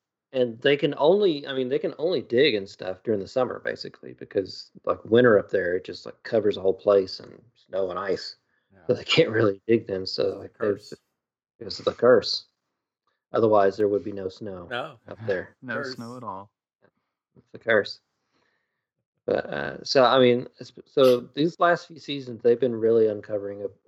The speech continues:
Speaker 1: a bunch of cool stuff because they're really exploring the whole island as a
Speaker 2: Yeah.
Speaker 1: whole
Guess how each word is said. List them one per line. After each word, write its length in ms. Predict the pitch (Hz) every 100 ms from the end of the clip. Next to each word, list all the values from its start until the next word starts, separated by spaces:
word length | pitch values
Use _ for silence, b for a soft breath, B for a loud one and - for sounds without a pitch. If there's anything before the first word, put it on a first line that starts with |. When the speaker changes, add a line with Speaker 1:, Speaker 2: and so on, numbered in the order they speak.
| -
Speaker 1:
a 40 |
bunch 240 | 113 107 -
of 40 |
cool 140 | -
stuff 300 | 95 - 104 -
because 260 | - 101 92
they're 240 | 107 101
really 360 | 101 113 120 110
exploring 720 | 101 - - 120 110 104 98
the 100 | 107
whole 240 | 104 98
island 500 | 92 95 92 95 - -
as 160 | 101 98
a 40 | 95
Speaker 2:
Yeah. 60 |
Speaker 1:
whole 340 | - 104 95